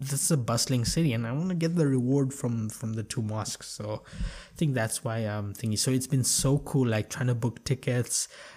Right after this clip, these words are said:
trying to see the flights. It takes apparently nine hours and five minutes, something like that, to go from here,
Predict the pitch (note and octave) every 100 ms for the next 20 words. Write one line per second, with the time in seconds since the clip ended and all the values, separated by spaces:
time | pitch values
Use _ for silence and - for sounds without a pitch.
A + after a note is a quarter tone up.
0 | - - A#2 A2+ - B2 A2+ - - A2+
1 | B2 - - C3 - D#3 - C3+ C#3 C#3
2 | C#3 C3 A2 G#2+ A#2 C3+ A#2+ A#2+ B2 A2+
3 | A2 G#2 F#2+ - B2+ B2 G#2+ A2 A2+ G#2
4 | - - C#3+ C3 G2+ G2+ - - A2+ A2+
5 | A#2 - G2+ F#2+ - C#3+ A#2 A#2+